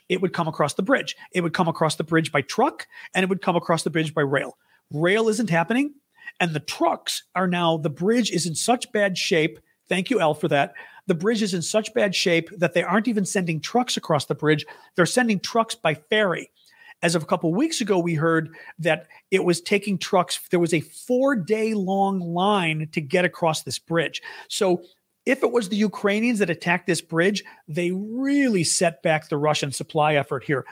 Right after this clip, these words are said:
So getting, getting these two lanes set up, let's put it this way. If Russia gets the additional two lanes of car traffic or truck traffic established, that will help a lot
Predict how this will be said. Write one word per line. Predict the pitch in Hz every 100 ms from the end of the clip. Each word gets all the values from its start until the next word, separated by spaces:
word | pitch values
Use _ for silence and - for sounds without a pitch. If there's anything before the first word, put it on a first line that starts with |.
| - -
So | - 285 - - _ _ _
getting, | 220 208 190 - - 165 -
getting | 208 202 165
these | 247 311 -
two | 330 320 247
lanes | 262 277 302 247 -
set | - - 208 170
up, | 156 - _ _ _ _ _ _ _ _ _ _ _ _
let's | 208 220 220
put | 226
it | 180
this | 170 -
way. | - - _ _ _ _ -
If | 240 -
Russia | 240 240 226 220
gets | 190 185 -
the | 165 170
additional | 156 180 170 196 190
two | 190 196 175
lanes | 156 151 156 143
of | 156 139
car | - 160 160
traffic | - 156 143 170 151
or | 151
truck | - - 170 -
traffic | - 147 143 165
established, | 143 - 165 143 156 151 - - - - 156
that | 156 170
will | 180
help | 151 165 160
a | 143
lot | 139 165